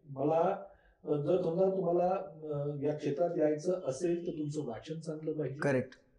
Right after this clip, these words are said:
Speaker 2: हम्म.
Speaker 1: तुमची भाषा चांगली पाहिजे. अ, आवाजाचं काहीही नाहीये. आवाज, मित्रांचे आवाज कधीच भारदस्त नसतात किंवा गोड वगैरे नसतात.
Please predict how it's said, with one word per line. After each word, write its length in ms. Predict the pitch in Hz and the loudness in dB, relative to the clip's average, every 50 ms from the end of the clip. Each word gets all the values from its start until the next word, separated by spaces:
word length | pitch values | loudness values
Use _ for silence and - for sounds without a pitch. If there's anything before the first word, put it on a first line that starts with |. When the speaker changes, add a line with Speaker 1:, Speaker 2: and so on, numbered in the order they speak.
| - 139 | -8 -6
Speaker 2:
हम्म. 200 | 131 120 117 117 - | -4 -4 -4 -6 -8
Speaker 1:
तुमची 260 | - 143 135 175 180 | -8 -6 -6 -4 -4
भाषा 380 | 175 - - - - 165 160 165 | -2 -2 -4 -4 -4 -2 -2 0
चांगली 340 | 160 160 156 156 156 156 165 | 0 -2 -4 -4 -4 -6 -6
पाहिजे. 580 | 156 160 143 139 151 151 175 190 233 240 - - - _ _ _ _ _ _ _ _ - | -4 -2 -2 -2 -4 -4 -6 -6 -6 -8 -10 -18 -20 _ _ _ _ _ _ _ _ -10
अ, 60 | 135 135 131 135 139 135 - - - - | -6 -6 -6 -6 -8 -10 -14 -10 -4 2
आवाजाचं 560 | - - - 165 185 185 202 - - 196 185 | 4 6 8 8 8 8 6 4 4 4 2
काहीही 500 | - - - 156 156 151 147 160 165 143 | 4 4 2 2 2 0 2 2 2 2
नाहीये. 260 | 135 120 110 - - - - - | 2 2 0 0 -4 -10 -12 -6
आवाज, 280 | 110 113 131 151 156 151 | -2 2 2 4 2 2
मित्रांचे 540 | 143 135 131 135 175 185 185 190 180 190 190 | 0 -2 0 2 4 4 4 4 4 4 4
आवाज 300 | 160 160 170 175 175 - - - - - - - 185 | 4 6 6 4 2 0 -6 -10 -20 -20 -10 -2 0
कधीच 280 | 185 180 214 196 - | 2 2 2 2 2
भारदस्त 500 | 185 165 143 143 147 151 147 143 - - | 2 2 2 4 4 4 2 2 0 0
नसतात 340 | 147 147 139 - 143 143 143 | 0 2 2 2 2 0 0
किंवा 200 | 143 151 165 165 | 0 0 0 0
गोड 300 | 165 165 170 175 180 165 | 0 0 0 2 2 4
वगैरे 320 | 151 151 147 147 143 135 | 4 4 4 2 2 0
नसतात. 220 | 127 - - - | -2 -2 -4 -8